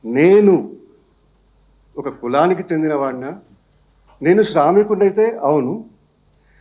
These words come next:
నేను పెట్టుబడిదారీ వ్యవస్థ యొక్క విక్-, విక్టిమ్ కూడా అవును, కానీ నేను వేరే,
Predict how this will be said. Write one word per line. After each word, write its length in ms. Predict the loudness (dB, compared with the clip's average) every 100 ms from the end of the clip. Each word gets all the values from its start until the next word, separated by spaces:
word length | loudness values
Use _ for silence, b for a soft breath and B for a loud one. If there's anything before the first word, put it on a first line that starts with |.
| b 0
నేను 220 | 2 2
పెట్టుబడిదారీ 720 | -2 -4 -2 0 2 2 2
వ్యవస్థ 440 | 0 -2 -4 -4
యొక్క 400 | -4 -2 -4 -6
విక్-, 260 | -10 -10 -18 _ _ -18
విక్టిమ్ 400 | -14 -6 -6 -2
కూడా 400 | 0 0 -2 -4
అవును, 460 | -4 -2 -4 -6 -10 _ _ _ _ _ _ _ _ _ 0
కానీ 520 | 2 4 4 2 2
నేను 260 | 0 2
వేరే, 380 | 0 -4 -6 -10